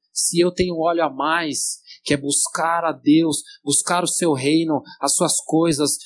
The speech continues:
o Espírito Santo, todos os dias, nem uma dificuldade vai te parar. <laughs>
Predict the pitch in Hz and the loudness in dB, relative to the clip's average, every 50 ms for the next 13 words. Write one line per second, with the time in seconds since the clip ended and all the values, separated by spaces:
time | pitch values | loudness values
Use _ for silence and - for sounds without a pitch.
0 | - - 156 160 - - - - 185 196 185 175 - - - - - - - - | -8 -4 0 0 2 0 0 0 0 0 0 0 -2 -2 -2 -2 -2 -2 -2 -2
1 | 185 175 175 160 - - 143 - - _ _ _ _ _ _ _ _ _ _ - | -2 -2 -2 -4 -2 -2 -2 -2 -2 _ _ _ _ _ _ _ _ _ _ 0
2 | 240 233 220 214 202 175 185 175 143 139 139 123 - - 123 127 127 120 107 101 | 4 4 6 4 4 2 0 -2 -2 -2 -4 -6 -8 -10 -12 -10 -10 -8 -6 -4
3 | - - - - - - - _ _ _ _ _ _ _ _ _ _ _ _ _ | -4 -4 -4 -4 -6 -8 -12 _ _ _ _ _ _ _ _ _ _ _ _ _
4 | _ _ _ _ _ _ _ _ _ _ _ _ _ _ _ _ _ _ _ _ | _ _ _ _ _ _ _ _ _ _ _ _ _ _ _ _ _ _ _ _
5 | _ _ _ _ _ _ _ _ _ _ _ _ _ 127 131 143 151 160 160 165 | _ _ _ _ _ _ _ _ _ _ _ _ _ -4 -2 0 2 2 2 2
6 | 175 196 220 240 254 269 262 - _ _ _ - 202 190 196 190 185 165 131 135 | 2 2 2 2 0 -2 -6 -10 _ _ _ -8 -4 -4 -2 -2 -2 -2 -4 -4
7 | - - - - 135 - 127 123 127 - - 127 117 - - - 120 110 104 104 | -6 -6 -6 -4 -4 -2 -2 -2 -4 -6 -10 -12 -12 -12 -8 -6 -4 -4 -4 -6
8 | - - _ _ _ _ _ _ _ _ _ _ _ _ _ _ _ _ _ _ | -12 -20 _ _ _ _ _ _ _ _ _ _ _ _ _ _ _ _ _ _
9 | _ _ _ _ _ - 131 117 104 101 156 156 - - _ | _ _ _ _ _ -8 -6 -4 -4 -2 -2 -4 -4 -6 _